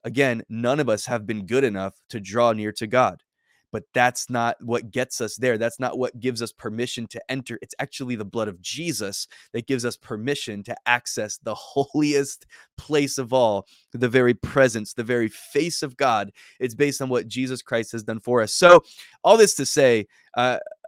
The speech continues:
I, I don't know, I went off on a tangent there, but, like, all this to say that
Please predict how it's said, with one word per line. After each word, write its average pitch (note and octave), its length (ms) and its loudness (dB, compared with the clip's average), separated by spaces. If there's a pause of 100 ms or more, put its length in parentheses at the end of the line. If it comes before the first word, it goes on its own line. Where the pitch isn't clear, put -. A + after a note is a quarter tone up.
(120)
I, A2+ 160 -4
I C3+ 100 8
don't C3+ 100 4
know, A#2 60 4
I A2+ 60 4
went C#3 180 4
off C3 120 2
on A#2+ 100 0
a G#2+ 60 -4
tangent A2 360 -6
there, G#2+ 220 -4 (240)
but, C#3 120 2
like, C#3 260 4
all F3+ 220 8
this E3+ 220 2
to B2+ 80 -6
say A#2+ 460 2 (280)
that B2 360 6